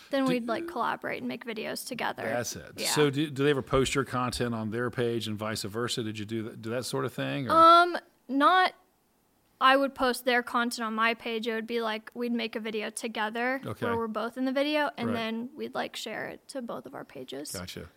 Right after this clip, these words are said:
Speaker 2: And, and, and, and you'll, you'll, you'll tag somebody or things of
Speaker 1: Yeah,
Speaker 2: that nature?
Speaker 1: yeah.
Speaker 2: Okay.
Speaker 1: Always
Speaker 2: All right.
Speaker 1: tag, 'cause sometimes people get really upset if you don't <laughs> tag them.
Speaker 2: That's it. That's it.
Speaker 1: <laughs>
Speaker 2: Now you've moved. Now you, you, you were shooting originally. Was it in Georgia?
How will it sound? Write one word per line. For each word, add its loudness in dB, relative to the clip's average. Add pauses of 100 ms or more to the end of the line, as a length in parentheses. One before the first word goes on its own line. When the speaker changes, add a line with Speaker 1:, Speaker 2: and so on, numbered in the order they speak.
Speaker 2:
And, -6 (380)
and, -6
and, -4
and -4
you'll, 0
you'll, -2
you'll -4
tag -2
somebody -4
or 4
things 6
of 8
Speaker 1:
Yeah, 8 (140)
Speaker 2:
that -2
nature? -6
Speaker 1:
yeah. 0
Speaker 2:
Okay. -14 (220)
Speaker 1:
Always 6
Speaker 2:
All -2
right. -4
Speaker 1:
tag, 6
'cause -10
sometimes -6
people -12
get -10
really -4
upset -8
if -12
you -4
don't -4
<laughs> -10
tag 2
them. -8
Speaker 2:
That's 0
it. 6 (120)
That's 0
it. 4
Speaker 1:
<laughs> -4
Speaker 2:
Now 8
you've 4
moved. 4
Now 0
you, 2
you, 0
you 0
were 4
shooting 2
originally. 2
Was -4
it -2
in -2
Georgia? 2